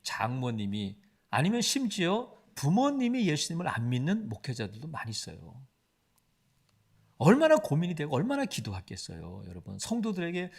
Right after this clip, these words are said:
"여러분 부모님 전도해야 됩니다. 여러분 자녀들 예수 믿게 해야 됩니다." 설교를 하는데 본인의 부모님이 예수님을 안 믿는데 그 얼마나 마음에 부담이 되겠어요.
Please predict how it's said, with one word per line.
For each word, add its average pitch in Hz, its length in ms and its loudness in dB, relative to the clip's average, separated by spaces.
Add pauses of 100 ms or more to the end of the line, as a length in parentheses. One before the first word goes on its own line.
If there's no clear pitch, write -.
(140)
"여러분 190 180 2
부모님 175 400 -2
전도해야 170 460 0
됩니다. 170 640 -2 (240)
여러분 185 240 4
자녀들 170 460 0
예수 156 240 0
믿게 170 260 0
해야 170 80 0
됩니다." 170 500 -4
설교를 269 380 2
하는데 214 520 4 (380)
본인의 285 800 4
부모님이 214 720 4
예수님을 175 400 0
안 117 180 -4
믿는데 107 840 -4 (640)
그 233 160 4
얼마나 220 300 4
마음에 123 300 -4
부담이 117 460 -6
되겠어요. 92 640 -14